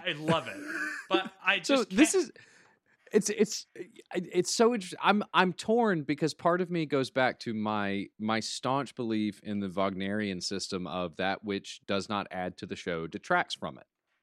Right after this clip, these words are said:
Speaker 2: And this did not add to the show for you, therefore it detracted from it. Therefore, by definition, and I subscribe to this school of thought. I, like,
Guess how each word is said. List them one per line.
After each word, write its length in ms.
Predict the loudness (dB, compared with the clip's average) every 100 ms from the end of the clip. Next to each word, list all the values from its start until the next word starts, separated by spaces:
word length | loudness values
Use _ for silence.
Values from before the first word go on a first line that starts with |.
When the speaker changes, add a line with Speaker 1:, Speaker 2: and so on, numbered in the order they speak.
| _ _ -4
Speaker 2:
And 500 | 0 2 2 0 -4 -6
this 240 | -2 -2
did 160 | -2 2
not 200 | 2 2
add 320 | 0 0 -2
to 80 | -4
the 80 | -8
show 320 | 0 2 2
for 160 | -2 -6
you, 300 | -4 -8 -4
therefore 420 | -2 -2 -4 -4
it 80 | -6
detracted 440 | -4 -4 -4 -6
from 180 | -6 -4
it. 120 | -4
Therefore, 640 | -6 -6 -4 -4 -2 -4 -6 _ _ _ _ 2
by 160 | 4
definition, 560 | 6 4 4 2 0 -2
and 160 | -4 -2
I 120 | -2
subscribe 520 | -2 -6 0 0 0
to 140 | -4 -4
this 200 | -4 -6
school 260 | -6 -6
of 80 | -6
thought. 360 | -2 0 0 -4
I, 280 | -2 0 0 -2
like, 320 | -4 -4 -6